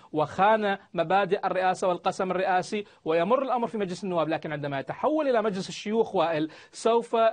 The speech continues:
يكون هناك، آه، أن تتطلب غالبية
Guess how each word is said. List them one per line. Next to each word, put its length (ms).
يكون 420
هناك، 460
آه، 240
أن 140
تتطلب 540
غالبية 520